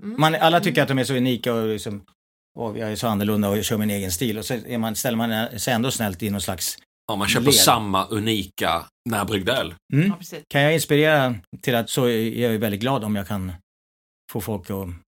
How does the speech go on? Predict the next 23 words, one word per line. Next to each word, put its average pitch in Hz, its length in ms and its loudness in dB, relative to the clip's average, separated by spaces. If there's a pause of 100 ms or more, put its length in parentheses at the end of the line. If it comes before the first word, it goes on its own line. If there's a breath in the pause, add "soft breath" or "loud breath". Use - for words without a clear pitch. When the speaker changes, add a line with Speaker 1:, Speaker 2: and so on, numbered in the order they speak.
(160)
Speaker 2:
vara 110 180 -6
sig 107 140 -4
själva. 110 420 -2
För 113 100 -2
det 120 60 -2
är - 20 0
ganska 123 240 -2
stor 104 200 -4 (120)
börda 117 400 2
att 107 160 -4
hålla 104 140 0
på 90 80 -8
och 95 60 -4
begränsa 123 440 0
sig. 101 120 -4
Och, 104 120 -4 (400)
Speaker 1:
Mm. 165 120 -10 (180)
Speaker 2:
och 123 80 -2
det 117 180 -2
är 123 40 2
precis 110 300 0
som 123 100 4
man, 104 200 4